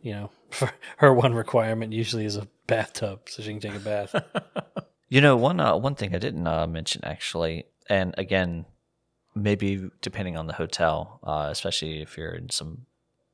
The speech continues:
Speaker 2: more touristy area, maybe you don't get this, but, uh, parking. And usually it's included, especially in your kinda low to mid-range hotels.
Speaker 1: Right.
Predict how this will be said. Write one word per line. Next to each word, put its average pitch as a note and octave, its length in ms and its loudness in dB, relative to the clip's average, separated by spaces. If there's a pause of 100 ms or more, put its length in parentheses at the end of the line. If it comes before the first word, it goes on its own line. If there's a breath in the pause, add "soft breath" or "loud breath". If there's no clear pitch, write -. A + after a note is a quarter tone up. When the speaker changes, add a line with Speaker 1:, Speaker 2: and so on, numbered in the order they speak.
(120)
Speaker 2:
more A2+ 220 4
touristy F#2 420 0
area, D#2+ 240 0
maybe D#2 200 -4
you D#2 40 -6
don't D2+ 200 -2
get - 180 -8
this, - 240 -6
but, - 460 -4
uh, C2 360 -4 (100)
parking. - 480 -8 (540)
And A2+ 140 0
usually D#3+ 260 4
it's G#2+ 140 2
included, E2+ 460 -4
especially - 340 0
in E2+ 80 -4
your D#2 140 -6 (120)
kinda D#2+ 360 -2
low F2 220 4
to D#2+ 200 -2
mid-range E2 480 -2
hotels. F2+ 540 -4
Speaker 1:
Right. G2 300 -4